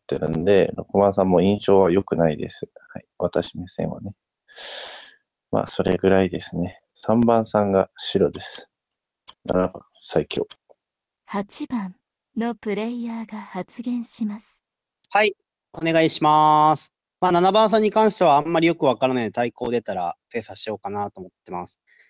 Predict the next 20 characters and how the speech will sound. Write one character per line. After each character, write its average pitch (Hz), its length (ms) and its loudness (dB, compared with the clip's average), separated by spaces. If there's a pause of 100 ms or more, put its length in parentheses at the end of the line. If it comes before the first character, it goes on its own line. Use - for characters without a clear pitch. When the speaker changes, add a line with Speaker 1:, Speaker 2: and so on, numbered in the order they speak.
(260)
Speaker 3:
若 202 160 -2 (100)
干 285 160 4
違 294 40 4
和 285 100 4
感 277 140 2
な 262 80 2
の 254 80 4
が 226 80 6
六 180 200 2
番 143 180 2
さ 127 140 -2
ん 110 40 -6
か 117 100 -4
な 113 120 -2
と 104 120 -10
思 98 120 -8
っ - 20 -12 (140)
て 92 80 -8
い 87 80 -8
て、 101 380 -4